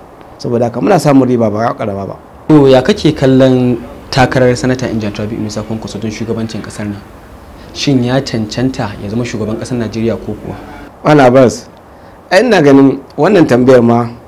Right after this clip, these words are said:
Speaker 1: ba ta taso a min ita ba. Kwankwaso dai, mu dai a can yammacin Najeriya, tun daga nan Osun ya tafi Oyo, ya tafi Ogun, ya tafi Ondo, ya tafi Ekiti, ya tafi Lagos,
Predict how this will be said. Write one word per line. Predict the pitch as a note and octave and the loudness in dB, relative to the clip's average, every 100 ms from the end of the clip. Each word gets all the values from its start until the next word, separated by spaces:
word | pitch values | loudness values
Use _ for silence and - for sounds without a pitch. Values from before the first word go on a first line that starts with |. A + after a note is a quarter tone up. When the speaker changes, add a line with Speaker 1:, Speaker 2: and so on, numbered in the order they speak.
| - - - | -20 -20 -18
Speaker 1:
ba | A2 A#2+ | -2 0
ta | C3 | 2
taso | C3+ D#3 E3 | 2 2 4
a | C3 | 4
min | B2 A2 | 4 2
ita | G2+ | 0
ba. | F#2 F#2+ - - - - | -4 -6 -18 -20 -20 -6
Kwankwaso | - D#3+ B2 C3+ | -2 0 2 4
dai, | D3+ D3 C#3+ - - - | 4 4 0 -8 -20 -10
mu | A2 C3+ D3+ | 0 4 6
dai | D3 D#3 D3 | 6 6 4
a | A#2 | -2
can | F#2 C3+ C#3 C#3+ - - - | 0 2 2 0 -12 -20 -4
yammacin | A2+ C3 C#3 C#3 C#3 C#3+ C#3+ C3+ | 2 4 4 0 0 -2 -2 -2
Najeriya, | A2 G#2+ A2 C3+ C3+ B2+ B2 - - - | -2 0 2 4 4 0 -6 -18 -18 -2
tun | C#3 C#3 | 2 4
daga | C#3 A#2 G#2 | 2 2 2
nan | B2 C3 B2+ - - - - | 2 2 -2 -10 -20 -20 -6
Osun | - G2+ B2+ C3 C3+ | -2 -2 0 -2 0
ya | C#3 | -2
tafi | A#2+ A#2 C3+ - | -2 -6 -8 -6
Oyo, | A#2+ G2+ A#2 B2+ C3+ | 0 2 2 2 0
ya | B2 C3+ | -2 -2
tafi | A#2+ G#2+ C3+ | -4 -6 -6
Ogun, | - G#2 A2+ B2+ C3+ | 0 0 0 0 -2
ya | |
tafi | C#3 A2 A#2+ | -2 -6 -6
Ondo, | - G#2+ G#2+ A#2+ | -4 -4 -2 -2
ya | C#3 | -2
tafi | C#3 A#2 D#3 | -4 -8 -8
Ekiti, | - - C3+ B2+ B2+ | -10 -8 -8 -4 -4
ya | |
tafi | C3 A#2 A2+ A2+ | -4 -6 -4 2
Lagos, | B2+ C#3 A2+ - | 2 4 0 -2